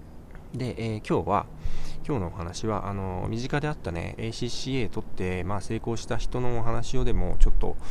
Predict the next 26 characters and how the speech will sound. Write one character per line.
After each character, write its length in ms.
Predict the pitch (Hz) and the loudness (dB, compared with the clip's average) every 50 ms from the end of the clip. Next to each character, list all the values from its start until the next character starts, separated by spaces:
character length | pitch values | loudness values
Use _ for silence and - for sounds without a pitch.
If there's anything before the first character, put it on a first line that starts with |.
| - - - - - - - 113 | 2 2 2 2 2 2 0 0
お、 260 | 110 101 95 90 87 | 0 0 0 0 2
し 140 | - - 110 | 0 0 0
よ 80 | 98 | -2
う 20 | 90 | -2
か 100 | 92 95 | -4 -4
な 160 | 92 92 92 | -2 -2 -2
と 80 | - | -2
思 120 | - 87 - | -2 -2 -2
っ 20 | |
て 160 | - - - | 0 0 0
て、 20 | - - | 0 0
え 760 | 120 120 113 95 87 92 95 98 92 92 95 101 101 98 - | 0 0 0 0 -2 -2 -2 -2 0 2 2 2 2 0 0
ー、 40 | 131 | 0
ま 80 | 131 107 | 2 2
あ、 40 | |
私 280 | 90 95 - 110 98 - | 2 0 -2 -4 -6 -6
の 80 | 110 104 | -6 -6
知 160 | - - 95 | -6 -6 -4
り 160 | 104 107 113 | -4 -4 -2
合 60 | 113 | -4
い 40 | 117 | -4
な 100 | 120 117 | -4 -4
ん 60 | 98 | -4
だ 80 | - - | -4 -6
け 80 | - | -4
ど、 240 | 90 113 113 98 - | -4 -4 -2 -4 -4